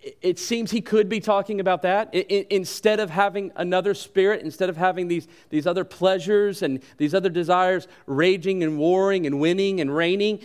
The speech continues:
he wants his Spirit. It could be that.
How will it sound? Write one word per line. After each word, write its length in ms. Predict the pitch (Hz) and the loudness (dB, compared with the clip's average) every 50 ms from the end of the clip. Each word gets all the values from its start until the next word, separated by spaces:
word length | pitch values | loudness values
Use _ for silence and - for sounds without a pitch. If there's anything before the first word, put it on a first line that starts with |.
| - - _ | -18 -12 _
he 140 | - 196 214 | -2 0 0
wants 240 | 208 208 196 196 | 2 0 -2 -2
his 360 | - - - 175 247 285 254 - | -6 -6 -2 -2 0 0 -2 -4
Spirit. 600 | - - - 139 131 113 104 104 101 120 - - - _ _ _ _ _ _ _ _ _ _ _ _ _ _ _ _ _ _ | -8 -12 -4 -4 -2 -2 -2 -6 -6 -8 -10 -16 -20 _ _ _ _ _ _ _ _ _ _ _ _ _ _ _ _ _ _
It 160 | 135 135 - | -14 -14 -10
could 200 | - - 190 170 | -4 -4 -4 -2
be 120 | 175 202 | -2 -2
that. 360 | 185 180 214 202 139 78 - | 0 0 0 -2 -2 -6 -10